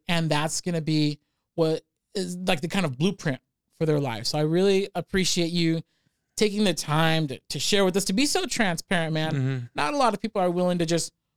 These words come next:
Speaker 1: put, put it out there and, and share the struggle. And I think it's really important, um, for as much as we talk about, like, your success, uh, 'cause again, absolutely killing the game right now.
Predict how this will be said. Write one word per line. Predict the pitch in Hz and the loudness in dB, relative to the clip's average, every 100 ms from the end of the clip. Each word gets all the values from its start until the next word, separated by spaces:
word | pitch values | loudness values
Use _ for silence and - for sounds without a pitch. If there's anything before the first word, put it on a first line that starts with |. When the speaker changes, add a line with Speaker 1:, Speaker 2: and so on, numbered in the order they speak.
| _ _ | _ _
Speaker 1:
put, | 208 - | -2 0
put | 202 | 0
it | 185 | 2
out | 160 156 | 2 4
there | 165 160 151 | 4 4 2
and, | 151 | 0
and | 165 143 | 0 0
share | - 165 165 | 2 4 2
the | 160 | 2
struggle. | - 170 156 156 156 _ _ _ _ | 0 0 2 0 -2 _ _ _ _
And | 151 | -2
I | 147 | 0
think | 180 | 0
it's | 190 | -2
really | 156 165 180 180 | -2 2 2 2
important, | 175 170 160 160 151 - _ _ _ _ | -2 0 0 0 -4 -8 _ _ _ _
um, | 143 135 131 - _ _ | -2 -2 -4 -10 _ _
for | 170 156 | 2 4
as | 156 151 | 4 2
much | 170 | 0
as | 208 | 0
we | 170 175 | 0 0
talk | 180 165 | -2 0
about, | 151 143 | -2 -2
like, | 139 | -4
your | 147 | -6
success, | - - - 185 135 139 - _ _ _ _ | -8 -6 0 2 0 -4 -12 _ _ _ _
uh, | 135 123 127 _ | -4 -2 -6 _
'cause | - 196 | -4 0
again, | 208 208 254 151 139 - _ _ - | 0 2 2 2 -4 -12 _ _ -2
absolutely | 320 262 185 170 | 0 0 0 -2
killing | 156 233 196 | 0 0 0
the | 151 | 0
game | 196 233 | 0 2
right | 170 151 | 0 0
now. | 135 127 | 0 0